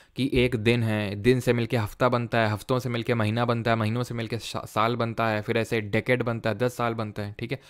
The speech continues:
तो ऐसे ही ध्यान रखिएगा इस चीज़ को कि सबसे जो छोटा होता है आपका एपॉक होता है, एपॉक मिल के पीरियड बनते हैं, then era, then eon, यानी कि हम बोल सकते हैं eon सबसे बड़ा होता है।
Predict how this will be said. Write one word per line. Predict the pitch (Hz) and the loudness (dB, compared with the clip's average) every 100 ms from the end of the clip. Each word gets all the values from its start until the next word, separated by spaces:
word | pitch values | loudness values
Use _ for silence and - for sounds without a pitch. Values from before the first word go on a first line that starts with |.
| - - - - _ | -20 -20 -20 -20 _
तो | - | -2
ऐसे | 135 131 - 170 | 0 0 -2 -2
ही | 160 | -2
ध्यान | 147 120 123 | -2 -4 -4
रखिएगा | 123 - 107 104 | -4 -4 -4 -2
इस | 98 | -4
चीज़ | - 98 - | -4 -4 0
को | 147 | 0
कि | 147 | 0
सबसे | 151 - 143 139 - 165 160 156 | -4 0 0 0 -2 -2 0 -2
जो | 143 | -4
छोटा | - - 127 147 | -2 2 4 4
होता | 131 120 | 4 4
है | 120 | 0
आपका | - 139 | 0 -2
एपॉक | 113 - 113 - | 0 4 4 4
होता | 98 98 | 0 0
है, | 92 107 - | -4 -6 -4
एपॉक | 110 127 135 - | 6 8 8 6
मिल | 120 131 | 0 0
के | 127 135 | 0 -2
पीरियड | - 117 123 | 2 2 4
बनते | 123 123 127 | 0 0 0
हैं, | 123 | 0
then | 117 | 0
era, | 107 113 | 2 2
then | 117 120 | 2 0
eon, | 104 98 101 | -2 -2 0
यानी | 120 | -2
कि | 120 | 0
हम | 127 | 2
बोल | 123 | 2
सकते | 120 113 135 | 0 -2 -2
हैं | 120 | 0
eon | 120 127 | 2 2
सबसे | 131 123 123 | 0 0 2
बड़ा | 110 123 | 4 4
होता | 127 | 4
है। | 135 | 0